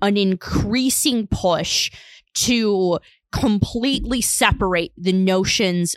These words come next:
of magic and science, or now in the modern day, the science and the paranormal, to the point where it has even started to bleed over into our fiction.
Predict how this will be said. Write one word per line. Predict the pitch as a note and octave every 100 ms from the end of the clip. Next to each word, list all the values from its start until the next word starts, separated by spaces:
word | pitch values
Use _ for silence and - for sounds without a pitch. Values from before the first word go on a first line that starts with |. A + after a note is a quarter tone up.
| -
of | F3 E3+ D#3+ -
magic | F3+ F3+ F#3 G3 G#3+ G3+ - -
and | F3 E3
science, | - G3+ F3 D#3+ E2+ - -
or | F#3 F3 E3 D#3+ _ _ _
now | G3 F#3+ G3 G3+ F#3+ F#3+
in | - F#3+
the | F3+
modern | F#3 G3 F#3+ F3+
day, | F3 E3+ E3+ - - _ _ _ _ -
the | F#3
science | - B3 A3 G#3+ G#3 -
and | G3+ F#3
the | F#3
paranormal, | - A3 G3 F#3 F3+ F3+ F#3 F3+ E3+
to | -
the | G#3
point | G3+ C#4+ C4+ G#3
where | A#3 -
it | A#3
has | A3+ G3+ F#3 -
even | G#3+ A3+ A#3+ A3+
started | - - G3 G3 F#3+ F3+ -
to | G3+
bleed | E3+ F#3 F#3 G3+ G3
over | F#3 F3+ F3+
into | F3 F3+ F3 - F#3+ F3 F3 F3 E3+ E3 - - _
our | - A#3+
fiction. | - D#4+ C4 - E3 -